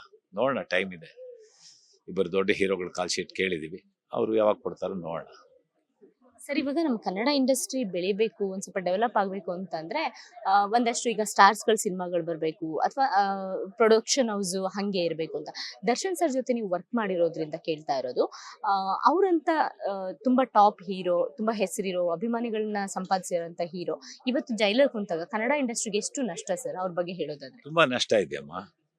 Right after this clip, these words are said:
Speaker 1: ಯಾಕೆಂತಂದ್ರೆ ನಮ್ಮಲ್ಲಿ ಇದ್ದಂಥ ಹೀರೋಗಳೇ ಕಡಿಮೆ. ಅಪ್ಪು ಸಾರು, ಆ, ಇಲ್ಲ ನಮ್ ಜೊತೆ, ಇನ್ನ ಸುದೀಪ್ ಸಾರು, ಆ, ದರ್ಶನ್ ಅವರು, ಶಿವಣ್ಣ, ಯಶ್ ಅವರು. ಯಶ್ ಅವರು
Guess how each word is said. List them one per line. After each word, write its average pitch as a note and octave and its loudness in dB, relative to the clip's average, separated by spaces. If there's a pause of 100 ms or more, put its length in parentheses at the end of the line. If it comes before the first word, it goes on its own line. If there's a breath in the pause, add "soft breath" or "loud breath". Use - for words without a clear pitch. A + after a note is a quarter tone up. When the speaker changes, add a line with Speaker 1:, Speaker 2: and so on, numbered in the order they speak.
(140)
Speaker 1:
ಯಾಕೆಂತಂದ್ರೆ G#2+ 2 (120)
ನಮ್ಮಲ್ಲಿ A#2 2
ಇದ್ದಂಥ B2 4
ಹೀರೋಗಳೇ A2 4
ಕಡಿಮೆ. E2 -8 (1040)
ಅಪ್ಪು G#2 2
ಸಾರು, F2 2 (1200)
ಆ, D#2 -6
ಇಲ್ಲ D#2 0
ನಮ್ D2 -10
ಜೊತೆ, D2+ -6 (720)
ಇನ್ನ - -10
ಸುದೀಪ್ F2+ 0
ಸಾರು, D2 -8 (800)
ಆ, E2+ -6 (360)
ದರ್ಶನ್ D#2+ 0
ಅವರು, D2+ -10 (360)
ಶಿವಣ್ಣ, D#2+ 0 (760)
ಯಶ್ - 6
ಅವರು. D2+ -2
ಯಶ್ B2 4
ಅವರು G2+ 6